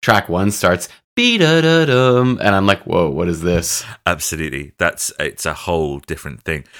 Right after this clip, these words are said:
Speaker 2: That's interesting, actually. I had noticed that, um, so in, in our, like, very brief email discussions, you kind of sent me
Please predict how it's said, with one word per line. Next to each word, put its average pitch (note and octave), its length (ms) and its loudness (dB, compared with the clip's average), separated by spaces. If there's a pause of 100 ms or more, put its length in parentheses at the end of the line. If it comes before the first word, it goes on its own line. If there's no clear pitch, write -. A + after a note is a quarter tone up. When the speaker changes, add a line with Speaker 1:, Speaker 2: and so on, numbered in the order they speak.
(140)
Speaker 2:
That's A#2 180 2
interesting, A2+ 400 -2
actually. F2 220 0
I F2+ 80 4
had G2 200 0
noticed G2+ 680 0
that, D2+ 220 -2
um, D2 380 -4 (760)
so - 140 0
in, F2+ 200 -2
in F2 220 -6
our, D#2+ 280 0
like, - 400 -4 (240)
very F#2+ 180 4
brief E2+ 260 -4
email F2 280 -4
discussions, - 480 -10
you E2+ 80 -14
kind D#2 140 -12
of D2+ 60 -10
sent D2+ 240 -6
me C#2 260 -12